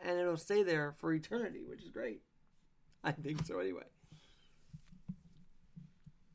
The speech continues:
Anyhow, thanks for listening tonight. Thanks for joining. If you did, if you did go to Queens College and wanna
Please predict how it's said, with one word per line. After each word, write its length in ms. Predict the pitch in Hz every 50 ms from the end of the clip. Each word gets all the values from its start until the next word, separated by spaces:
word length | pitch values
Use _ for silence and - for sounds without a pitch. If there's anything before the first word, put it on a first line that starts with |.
| - - - - _ _ _ _ _ _ _ _ _ _ _ - - - - _ - - - _ - - _ _ _ - _ _ _ - - - - _ -
Anyhow, 340 | 196 208 214 208 196 185 185
thanks 280 | 185 226 226 226 220 -
for 120 | - 202
listening 400 | 185 175 170 160 - 175 170 160
tonight. 300 | 156 156 160 156 156 151 156
Thanks 240 | 190 190 190 185
for 120 | - - 175
joining. 480 | 160 160 160 160 160 160 160 156 151 156 - - - - - - - _ _ _ -
If 240 | - 170 170 160 185
you 60 | 180
did, 480 | 156 160 156 156 156 156 151 147 165 - -
if 100 | 151 143
you 60 | 151
did 160 | 151 185 185 180
go 100 | 190 180
to 60 | 170
Queens 280 | 170 - 175 170 160
College 360 | - 175 165 160 165 170 156 151
and 100 | 147 147
wanna 300 | 147 151 151 151 143